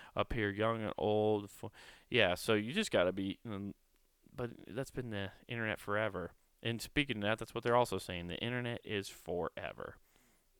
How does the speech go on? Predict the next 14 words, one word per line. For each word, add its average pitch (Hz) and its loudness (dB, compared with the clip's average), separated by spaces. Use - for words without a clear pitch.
Indeed. 101 0
Just - -2
gotta 147 6
remember 147 2
those 98 0
things. - -12
Yeah, 123 4
like 113 -4
this 123 -4
podcast, 107 0
we're 92 -4
living 104 0
infamy. 113 -2
<laughs> 185 8